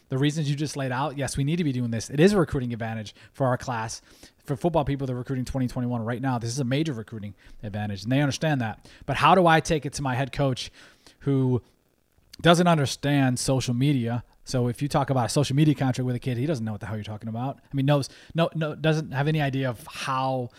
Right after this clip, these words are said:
to pitch that or help them, or if a kid even came to them, they wouldn't know what to do with that. It's foreign. It's a foreign language to most of them. Um, so I, I think that's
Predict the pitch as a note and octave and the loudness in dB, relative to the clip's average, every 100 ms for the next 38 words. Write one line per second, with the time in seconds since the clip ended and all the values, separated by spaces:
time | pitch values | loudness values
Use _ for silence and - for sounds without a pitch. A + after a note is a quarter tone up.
0 | _ - C3+ B2 A2+ - _ _ - B2+ | _ -6 -4 -4 -6 -10 _ _ -2 0
1 | - B2 B2 A#2 G#2+ C#3 C3 - B2 A#2 | -4 -2 -2 -4 -2 -2 -2 -2 0 0
2 | A2+ A#2 A2+ - - A#2 - D3+ D#3 D3+ | -2 -2 -4 -8 -10 -8 -2 0 0 0
3 | E3+ G3 D3+ B2 A#2 A#2 A2+ G#2 G2+ G2+ | 2 2 2 0 0 -2 -4 -6 -8 -10
4 | F#2+ F2 E2 - - - - - - - | -10 -10 -12 -16 -20 -20 -18 -12 -8 0
5 | D#3+ D3+ D3 B2+ B2+ B2+ C#3 D3 E3 A#2+ | 4 4 2 -2 -2 -2 0 0 0 -2
6 | - G#2+ G2 F#2+ F#2+ F#2+ _ - - _ | -4 -6 -6 -8 -8 -10 _ -20 -20 _
7 | _ - A#2 G#2+ F#2+ - _ - - D#3+ | _ -6 -4 -4 -8 -14 _ -6 2 4
8 | D3 C#3+ C#3+ F3+ E3 - - | 4 0 -2 2 0 0 -6